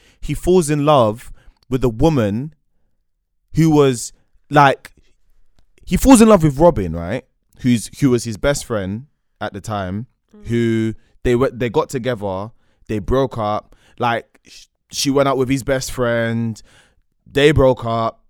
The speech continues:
Speaker 1: they almost got mar-, well, they got married, they got divorced. And I'm thinking, so you're seeing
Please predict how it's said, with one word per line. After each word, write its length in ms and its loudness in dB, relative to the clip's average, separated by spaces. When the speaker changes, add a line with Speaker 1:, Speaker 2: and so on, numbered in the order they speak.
Speaker 1:
they 120 -4
almost 300 -2
got 160 -2
mar-, 260 -2
well, 140 -2
they 100 2
got 180 4
married, 580 -6
they 100 -4
got 220 -6
divorced. 720 -4
And 100 -4
I'm 100 -2
thinking, 720 -2
so 560 -2
you're 160 0
seeing 640 -2